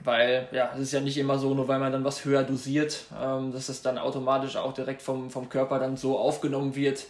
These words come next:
wie man sich das vorstellt, ne, da ist ja, äh, ist es ja schon auch sehr wichtig, dass man da eben, ähm, ja, regelmäßige Kontrollen macht, um das halt dann auch eben sicherzustellen, dass das Ganze so funktioniert, wie man sich das vorstellt und wenn nicht, dass man da dann halt eben,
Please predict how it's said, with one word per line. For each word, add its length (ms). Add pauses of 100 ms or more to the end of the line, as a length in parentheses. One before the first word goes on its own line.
wie 40
man 120
sich 120
das 140
vorstellt, 640
ne, 100
da 80
ist 140
ja, 220
äh, 800
ist 80
es 120
ja 160
schon 180
auch 120
sehr 180
wichtig, 260
dass 160
man 140
da 160
eben, 280 (540)
ähm, 300
ja, 100
regelmäßige 640
Kontrollen 500
macht, 240
um 160
das 200
halt 120
dann 140
auch 120
eben 160
sicherzustellen, 840
dass 260
das 140
Ganze 200
so 140
funktioniert, 640 (420)
wie 60
man 140
sich 120
das 140
vorstellt 420
und 140
wenn 120
nicht, 220
dass 140
man 100
da 80
dann 180
halt 120
eben, 340